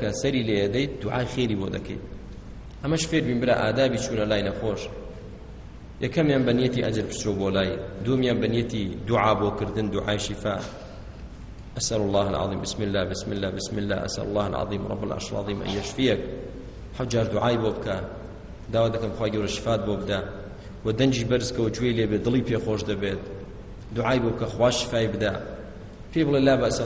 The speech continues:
تەهوڕون ئینشاءالله." هیچ نییە، ئینشاءالله پاکەرەوەی گوناهە.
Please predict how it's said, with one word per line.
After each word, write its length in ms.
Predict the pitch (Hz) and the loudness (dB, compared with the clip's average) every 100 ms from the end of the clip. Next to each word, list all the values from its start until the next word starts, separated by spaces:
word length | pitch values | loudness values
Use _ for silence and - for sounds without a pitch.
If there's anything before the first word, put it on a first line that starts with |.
| 120 | -2
تەهوڕون 400 | 113 123 117 113 | 0 0 2 0
ئینشاءالله." 680 | 104 - 104 107 107 104 92 - - - - - - - | 0 0 2 2 2 2 0 -6 -10 -10 -12 -14 -14 -8
هیچ 160 | 147 135 120 | -2 0 2
نییە، 160 | 127 | 2
ئینشاءالله 420 | 113 117 117 120 120 | 2 2 2 2 2
پاکەرەوەی 460 | 120 113 117 110 110 | 0 0 0 2 2
گوناهە. 480 | 104 113 113 110 104 | 2 2 2 2 0